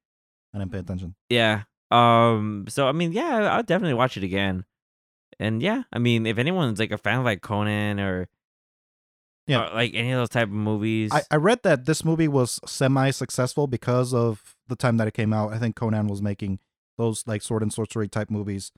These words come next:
Speaker 1: uh, popular, and that's why this one was semi-popular. It wasn't, like,
Speaker 2: Yeah.
Speaker 1: a huge success or anything like that.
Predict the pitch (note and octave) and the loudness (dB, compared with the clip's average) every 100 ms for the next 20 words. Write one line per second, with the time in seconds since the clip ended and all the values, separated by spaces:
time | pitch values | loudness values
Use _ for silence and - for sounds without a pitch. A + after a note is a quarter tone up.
0 | _ _ - G2+ - B2 D#3 C3 A2+ G#2+ | _ _ -12 -12 0 2 2 0 0 0
1 | G#2+ - A#2 G#2 A2+ - A2 G#2 F#2+ - | -2 -4 -6 -4 -6 -4 -4 -4 -8 -14
2 | _ - - B2+ C3 A2+ G2 G2+ F#2+ F2+ | _ -20 -6 0 0 0 -2 -8 -10 -8
3 | F#2 A2 A2 G2 F#2+ F#2+ G#2+ G2+ - G2 | -8 -4 0 2 2 0 -4 -6 -8 -8
4 | A2 G#2+ G2 F#2 F#2+ F#2+ F2+ F2+ | -6 -6 -6 -8 -8 -10 -10 -12